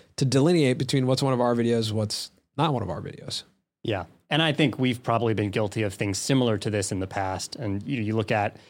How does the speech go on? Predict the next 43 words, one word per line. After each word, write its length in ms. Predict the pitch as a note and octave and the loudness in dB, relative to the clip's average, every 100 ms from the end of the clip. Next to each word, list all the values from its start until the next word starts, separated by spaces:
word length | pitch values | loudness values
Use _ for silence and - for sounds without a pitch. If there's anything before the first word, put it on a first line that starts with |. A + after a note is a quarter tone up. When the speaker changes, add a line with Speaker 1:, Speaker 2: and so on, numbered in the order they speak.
| - - | -18 -8
Speaker 1:
Sure, 340 | - F#3 A3+ | 0 4 6
but 80 | F#3 | 8
Speaker 2:
Shelby 200 | D3+ - | 8 8
Speaker 1:
I 40 | |
think 120 | G#3+ | 6
Speaker 2:
Church, 300 | F3+ E3 - | 6 4 2
but 100 | - | 0
think 120 | G#3+ A3+ | 6 6
about, 140 | G3 | 6
like, 120 | D3+ | 4
when 80 | C3+ | 2
Shelby 240 | - F#3 F#3+ | 4 4 4
Church 220 | E3 B2 | 4 4
made 120 | C3+ | 4
a 40 | |
video, 240 | A2 A#2 G#2+ | 4 4 4
How 140 | A#2+ | 4
Much 200 | A2+ A2 | 2 2
Money 240 | G#2+ G#2 G2+ | 2 2 2
I 40 | |
Made 200 | G2 G2 | 0 0
on 140 | F#2 | -2
YouTube. 460 | F#2 G2 - G2 F#2 - | -2 -4 -4 -6 -8 -10
Speaker 1:
Yeah. 180 | A2+ G#2+ G#2 _ _ _ | -6 -6 -6 _ _ _
Speaker 2:
Like, 260 | A#2 G2+ - _ _ _ _ - | 0 0 -4 _ _ _ _ 2
our 120 | E3+ | 2
thumbnail 400 | D#3+ D3+ C#3 B2 | 6 6 8 6
was 160 | A2+ G2 | 4 2
probably 540 | B2+ A2+ G#2+ G#2+ A2 | 0 0 2 0 0
eerily 340 | A2+ A2+ G#2+ G2+ | 2 2 2 0
similar 560 | - G#2 G2+ G2 G2 G2 _ _ _ _ _ _ | -2 0 0 0 -2 -6 _ _ _ _ _ _
Speaker 1:
Yeah, 200 | D#3 C#3+ | 4 6
Speaker 2:
to 60 | C#3 | 6
Speaker 1:
yeah, 120 | D3+ | 6
that's 220 | G#3 F#3 | 8 8
Speaker 2:
hers, 160 | E3 D#3+ | 6 4
Speaker 1:
fair. 100 | D3 | 0
Speaker 2:
similar 320 | - B2+ A2+ | 0 2 2
type 180 | G#2 G#2 | 2 -2
of 80 | G#2+ | -2
format. 460 | F3 F3 D3+ C#3+ - - - | 0 4 4 2 -4 -6 0
And 140 | E3+ | 4
even 480 | A3 G#3+ D3 B2 | 4 4 4 4